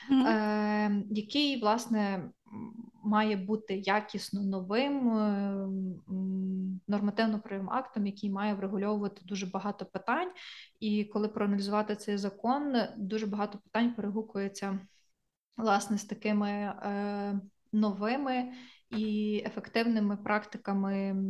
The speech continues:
Speaker 2: європейських країн і С Ш А, в тому числі.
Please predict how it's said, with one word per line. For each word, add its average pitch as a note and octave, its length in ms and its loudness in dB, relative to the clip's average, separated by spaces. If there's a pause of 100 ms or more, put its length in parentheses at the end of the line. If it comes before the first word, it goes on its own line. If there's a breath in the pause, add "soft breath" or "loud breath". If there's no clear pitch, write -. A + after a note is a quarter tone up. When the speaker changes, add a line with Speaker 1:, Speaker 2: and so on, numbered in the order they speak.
Speaker 2:
європейських G3 680 -2
країн A3 520 0
і G#3+ 300 2
С G#3 200 -4
Ш - 140 -2
А, - 40 -4
в - 320 -14
тому - 260 -6
числі. F#3 440 -10